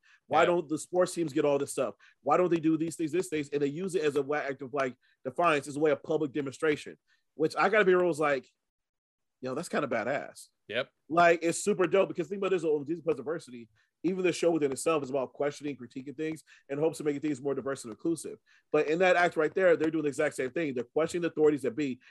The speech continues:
Speaker 1: they're doing an organized protest, and they're trying to create change within their school. And in the way, that's a dope lesson to teach kids. It's like, if you
Speaker 2: Yeah.
Speaker 1: see injustice happening,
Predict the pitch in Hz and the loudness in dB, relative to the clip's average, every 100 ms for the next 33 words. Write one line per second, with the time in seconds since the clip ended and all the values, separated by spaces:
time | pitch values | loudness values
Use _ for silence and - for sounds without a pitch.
0 | _ - 127 147 175 170 151 151 147 139 | _ -4 -2 2 4 4 4 4 2 0
1 | - 156 156 127 104 110 - _ _ - | 0 0 2 0 -4 -6 -14 _ _ 0
2 | 143 147 - 160 156 - 135 - 147 135 | 4 4 4 2 2 0 -2 0 -2 -2
3 | 131 127 117 - 165 143 127 _ _ _ | -4 -6 -6 -2 0 0 -4 _ _ _
4 | 143 147 147 147 156 190 165 170 160 135 | 0 2 2 2 4 4 4 0 -2 -2
5 | 151 160 156 170 147 147 - 196 127 - | 0 2 0 -2 -6 -10 -8 -6 -6 -8
6 | - 127 147 131 165 165 165 156 139 139 | -6 0 0 2 -2 -2 -6 -8 -10 -4
7 | 175 156 139 127 | -4 -4 -8 -8